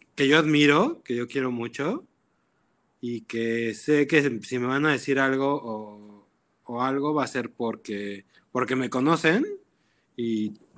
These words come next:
creo que van a tener más, este, más insight en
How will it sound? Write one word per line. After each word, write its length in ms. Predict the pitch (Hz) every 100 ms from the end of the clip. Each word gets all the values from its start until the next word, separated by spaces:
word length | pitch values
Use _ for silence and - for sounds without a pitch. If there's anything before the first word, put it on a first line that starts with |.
| - -
creo 160 | 127
que 80 | 123
van 180 | 127 131
a 100 | 131
tener 460 | 117 117 120 113
más, 640 | 117 120 117 113 - - -
este, 840 | 104 104 - 95 92 85 82 - _ - _ _ _ _ _ _ _ _
más 240 | 123 123 139
insight 500 | 135 135 113 123 110
en 340 | 101 95